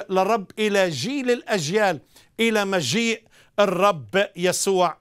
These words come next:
المسيح. فإذا لا تشاكل هذا الدهر لئلا تتشكل بحسب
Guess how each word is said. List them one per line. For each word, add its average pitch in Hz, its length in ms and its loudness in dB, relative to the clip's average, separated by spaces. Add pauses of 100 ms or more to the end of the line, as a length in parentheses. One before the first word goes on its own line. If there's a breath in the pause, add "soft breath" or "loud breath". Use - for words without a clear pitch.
المسيح. 175 500 -2 (400 soft breath)
فإذا 226 540 0 (1160)
لا 214 160 2
تشاكل 208 880 -2 (420 soft breath)
هذا 240 320 2
الدهر 220 520 0 (360 soft breath)
لئلا 220 760 2
تتشكل 233 1120 -2
بحسب 202 760 0